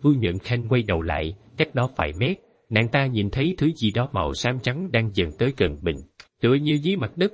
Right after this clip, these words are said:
bằng phẳng nổi lên một lớp sương mù dày đặc lay động, đung đưa vậy. Nàng ta dụi mắt, khuôn mặt không chút son phấn đầy kinh ngạc, thứ đang chậm rãi đi về phía mình,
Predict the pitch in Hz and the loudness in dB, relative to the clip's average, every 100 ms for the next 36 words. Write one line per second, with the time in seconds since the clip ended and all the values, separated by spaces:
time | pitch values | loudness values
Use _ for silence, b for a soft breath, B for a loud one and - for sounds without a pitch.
0 | - 104 110 107 113 160 107 92 175 143 | -2 -4 -4 -2 -4 -2 0 0 0 -2
1 | 117 - 156 175 - 147 120 92 82 78 | -2 -2 0 0 2 0 2 0 0 2
2 | 90 82 80 - 123 107 76 85 - - | 0 0 -6 -2 0 0 -2 -4 -12 0
3 | 131 123 117 104 76 76 98 _ _ - | 0 2 2 2 -2 -2 -8 _ _ -6
4 | 110 110 127 135 127 95 92 151 190 _ | -2 -2 0 0 2 2 2 0 -4 _
5 | - 156 127 101 - - 139 175 185 - | 0 2 2 -2 -4 -2 0 0 0 0
6 | 117 - 139 185 87 82 127 113 90 73 | 0 0 -2 0 0 0 -2 -2 -4 -4
7 | - - 160 175 117 104 92 104 127 165 | -4 2 2 4 0 -2 -4 -2 -2 0
8 | 147 147 107 - 175 110 71 | 0 2 0 0 0 0 -4